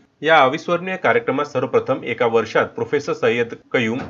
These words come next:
मित्रमंडळीपैकी जमील अहमद, जफर अल्लाउल्ला खान, मोहम्मद इद्रिस, मोहम्मद सलीम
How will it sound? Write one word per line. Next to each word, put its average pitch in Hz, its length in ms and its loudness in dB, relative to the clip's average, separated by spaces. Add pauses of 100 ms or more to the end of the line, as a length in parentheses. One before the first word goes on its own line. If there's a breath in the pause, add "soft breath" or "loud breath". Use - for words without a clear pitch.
(100)
मित्रमंडळीपैकी 135 1200 -2
जमील 127 380 -2
अहमद, 120 320 0 (140)
जफर 160 280 2
अल्लाउल्ला 117 540 2
खान, 120 160 0 (180)
मोहम्मद 127 420 2
इद्रिस, 123 400 -6
मोहम्मद 135 360 0
सलीम 120 340 0